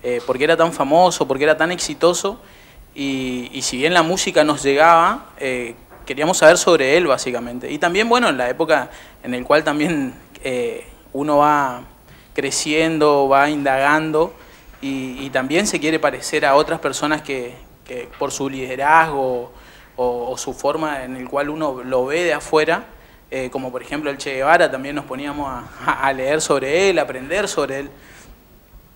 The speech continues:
Y bueno, eh, ahí es básicamente donde uno empieza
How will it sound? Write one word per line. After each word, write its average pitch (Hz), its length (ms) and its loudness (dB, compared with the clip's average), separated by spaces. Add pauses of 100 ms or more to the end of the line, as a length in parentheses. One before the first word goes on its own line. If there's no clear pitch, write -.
(160)
Y 151 140 -2
bueno, 185 280 6
eh, 156 140 2
ahí 165 300 0
es 214 80 0
básicamente 185 560 2
donde 170 260 4
uno 151 520 2 (200)
empieza 139 720 -2